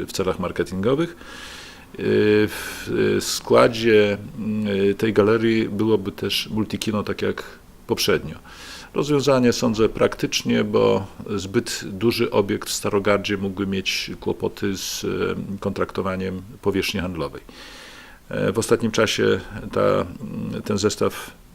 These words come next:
e, był tutaj u nas na uzgodnieniach drogowych, zostawili dokumentację. E, wygląda na to, że są stosunkowo nieźle zaawansowani już w przygotowaniu technicznym. E,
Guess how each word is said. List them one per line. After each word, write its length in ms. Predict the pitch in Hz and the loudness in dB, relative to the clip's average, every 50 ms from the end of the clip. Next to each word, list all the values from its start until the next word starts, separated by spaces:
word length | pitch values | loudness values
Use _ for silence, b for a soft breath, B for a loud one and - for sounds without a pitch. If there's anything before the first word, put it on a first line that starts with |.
| - - - | -20 -18 -14
e, 460 | - 101 107 107 107 104 101 101 101 | -10 -8 -6 -6 -4 -4 -2 -2 -2
był 240 | 90 87 101 104 98 | -4 -4 -4 -6 -6
tutaj 300 | - - - - 95 95 | -6 -4 -2 0 0 0
u 80 | - 104 | 0 0
nas 220 | 104 101 - - | -2 -2 -2 -2
na 100 | 107 101 | 0 -2
uzgodnieniach 800 | 98 92 92 107 98 101 98 95 95 95 87 - - - - - | -2 0 0 -2 0 0 -2 -2 -2 -4 -6 -8 -12 -14 -14 -14
drogowych, 720 | - 92 85 90 98 90 - 113 120 123 117 127 131 - - | -12 -8 -2 0 0 2 4 2 2 2 2 0 -2 -2 -4
zostawili 600 | - 107 - - - 95 98 98 98 95 95 95 | -6 -8 -6 -4 -6 -4 -4 -4 -4 -4 -6 -8
dokumentację. 920 | - - 98 - - 92 92 90 - 107 107 - - - - 131 139 151 151 B B B B B B B B B B B B B - | -8 -8 -8 -6 -6 -6 -6 -4 -4 -2 -4 -2 -4 -4 -4 -4 -6 -6 -8 B B B B B B B B B B B B B -12
E, 220 | - - 98 95 95 | -8 -4 -4 -2 -2
wygląda 360 | - 101 104 110 104 101 104 | -2 0 0 2 2 2 2
na 120 | 101 101 | 0 0
to, 140 | 101 - 101 | 0 0 0
że 120 | 98 107 98 | 0 0 0
są 320 | - 107 101 101 98 95 - | 0 -2 -2 -2 -4 -6 -8
stosunkowo 480 | - - 95 104 104 - 104 98 98 | -10 -10 -8 -6 -4 -2 -2 -2 0
nieźle 280 | 98 104 104 98 104 98 | 0 0 0 0 0 -2
zaawansowani 640 | 85 95 92 87 95 90 - - 92 101 98 95 92 | -2 -2 -2 -2 -2 -4 -4 -4 -4 -4 -2 -2 -2
już 160 | 90 90 - | -4 -4 -4
w 40 | - | -6
przygotowaniu 600 | - 104 98 98 - 98 95 98 90 92 90 90 87 85 - | -6 -6 -4 -4 -2 -2 -2 -4 -4 -4 -6 -8 -10 -12 -8
technicznym. 640 | - - - - 95 92 - - - - 120 135 160 165 B B B B B B B B B B B B B B - | -8 -6 -6 -4 -4 -4 -4 -4 -4 -2 -2 -2 -4 -6 B B B B B B B B B B B B B B -6
E, 60 | - | -2